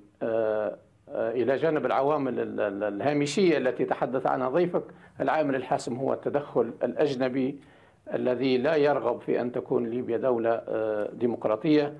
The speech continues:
خاصة في أعقاب ثورة، لأن هذا، آه، يشكل تهديداً كبيراً على دول، آه، أخرى لديها نظم، آه، استبدادية.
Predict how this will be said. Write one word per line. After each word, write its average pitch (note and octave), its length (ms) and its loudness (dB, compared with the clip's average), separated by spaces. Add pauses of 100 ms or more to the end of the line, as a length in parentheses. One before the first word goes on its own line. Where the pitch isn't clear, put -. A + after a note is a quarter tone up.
(200)
خاصة D#3 540 -2
في A#2+ 120 2
أعقاب B2+ 460 0
ثورة، C3 340 2 (140)
لأن A#2+ 240 0
هذا، B2+ 500 0 (540)
آه، A#2+ 180 -2
يشكل A#2+ 640 2
تهديداً B2 600 0 (140)
كبيراً C3 480 0
على A2+ 220 -4
دول، B2+ 380 -2 (640)
آه، A#2 320 -4
أخرى C3+ 540 0 (580)
لديها B2+ 360 0
نظم، B2+ 400 -2 (160)
آه، G#2+ 600 -4
استبدادية. B2+ 800 -2